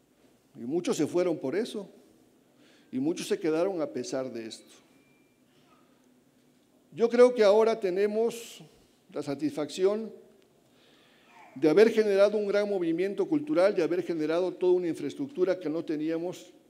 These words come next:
y que ahora tenemos. Y todo esto nos lleva también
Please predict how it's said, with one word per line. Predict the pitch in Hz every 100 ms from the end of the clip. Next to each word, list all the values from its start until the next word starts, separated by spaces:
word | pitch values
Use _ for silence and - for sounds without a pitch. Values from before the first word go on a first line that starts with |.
| _ _ _ _ _ _ _ _ _ _ -
y | 135
que | 147
ahora | 160 160
tenemos. | 143 135 135 117 - - _ _ - _ _ _ _ _ _ _ _ _ _ _ -
Y | 165
todo | 262 277 254
esto | 240 233 - 226 277 - - - - _ _ _ _ -
nos | 127 147
lleva | 147 185 190
también | 190 170 175 180 214 220